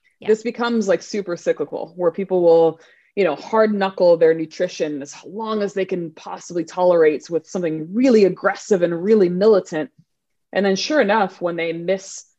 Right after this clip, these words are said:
Speaker 2: those foods or potentially miss those experiences, right?
Speaker 1: Mm-hmm.
Speaker 2: Your boyfriend's birthday, he's having cake and I'm missing that experience of sharing cake with him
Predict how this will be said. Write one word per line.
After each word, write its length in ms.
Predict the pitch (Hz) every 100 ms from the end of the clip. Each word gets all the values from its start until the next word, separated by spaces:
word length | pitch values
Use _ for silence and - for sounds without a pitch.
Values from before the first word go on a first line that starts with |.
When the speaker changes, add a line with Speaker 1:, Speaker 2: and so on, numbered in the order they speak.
| -
Speaker 2:
those 320 | 175 170 -
foods 420 | - 269 190 170
or 200 | - 185
potentially 460 | 185 - 247 254 262
miss 220 | 226 226
those 180 | 226 170
experiences, 960 | - - - 214 156 - - - - -
right? 280 | 160 226 - _ _ -
Speaker 1:
Mm-hmm. 380 | 208 196 180
Speaker 2:
Your 200 | 208 214
boyfriend's 480 | - 180 190 202 180
birthday, 380 | 151 165 170 180
he's 200 | 175 180
having 300 | 185 160 151
cake 300 | - 175 180
and 100 | 165
I'm 140 | 156
missing 320 | 165 165 175 160
that 140 | 143
experience 880 | 127 - - 208 208 151 139 196 -
of 160 | 151 151
sharing 440 | - 175 160 143
cake 300 | - 170 -
with 160 | 175 -
him 280 | 214 262